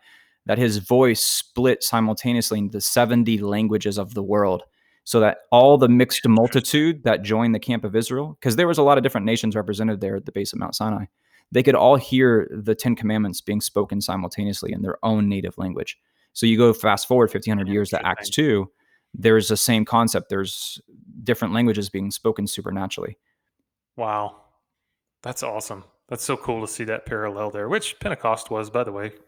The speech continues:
Speaker 2: What was that, last week?
Speaker 1: Yeah, yeah, Sunday.
Speaker 2: Yeah.
Speaker 1: This past Sunday.
Speaker 2: Very cool. What's, what do you say, "Happy Pentecost" in Hebrew?
Speaker 1: <laughs> Uh, well, Pentecost, that's, in Hebrew is Shavuot, so you would say,
Speaker 2: Shavuot.
Speaker 1: "Chag, Chag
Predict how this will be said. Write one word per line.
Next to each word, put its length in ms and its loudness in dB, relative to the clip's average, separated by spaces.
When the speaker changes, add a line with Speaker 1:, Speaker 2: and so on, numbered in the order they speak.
Speaker 2:
What 100 -8
was 80 -8
that, 100 -8
last 240 -6
week? 280 -8
Speaker 1:
Yeah, 240 4
yeah, 240 0
Sunday. 360 -6
Speaker 2:
Yeah. 220 -8
Speaker 1:
This 80 -20
past 180 -6
Sunday. 240 -10
Speaker 2:
Very 160 -12
cool. 400 -8
What's, 260 -8
what 140 -4
do 40 -2
you 60 -6
say, 380 -6
"Happy 240 -8
Pentecost" 640 -8
in 300 -12
Hebrew? 380 -12
Speaker 1:
<laughs> 100 -2
Uh, 1300 2
well, 180 0
Pentecost, 500 -2
that's, 340 -6
in 180 -6
Hebrew 320 0
is 80 0
Shavuot, 540 2
so 100 -8
you 60 -2
would 100 -6
say, 320 -2
Speaker 2:
Shavuot. 500 4
Speaker 1:
"Chag, 500 4
Chag 0 -